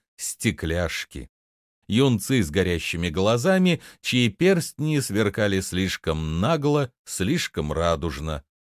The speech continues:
Богемское стекло, свинцовый хрусталь, фальшивки. Они отчаянно пытались сойти за своих в этом мире настоящих хищников,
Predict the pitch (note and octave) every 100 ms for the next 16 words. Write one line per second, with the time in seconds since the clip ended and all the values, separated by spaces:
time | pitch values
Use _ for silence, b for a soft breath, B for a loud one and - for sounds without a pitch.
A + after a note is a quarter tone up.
0 | _ D#2 A#2 C3 F#3 D#3+ - - E2+ D#2
1 | - - F2+ A2+ C3 A#2+ - - G#2 C3+
2 | E3 - F3+ D3+ F2 - F2+ - - B2+
3 | C3 A#2 - _ - - G3 F#3 - G2+
4 | F2+ - D#2+ - B B G#2+ E3+ F3+ C3+
5 | - F3 D#3+ C#3+ B2+ C3+ C#3 B2+ A#2 -
6 | B2+ A#2 G2+ A#2+ G#2 A#2+ G#2+ A2+ C3+ E3+
7 | C#3 - - - E2+ F2 F2 F2 G2+ G#2
8 | F#2+ F#2+ - F2 F#2 F#2+ - - F2 -
9 | A#2+ F#2+ - F2+ E2 F#2+ -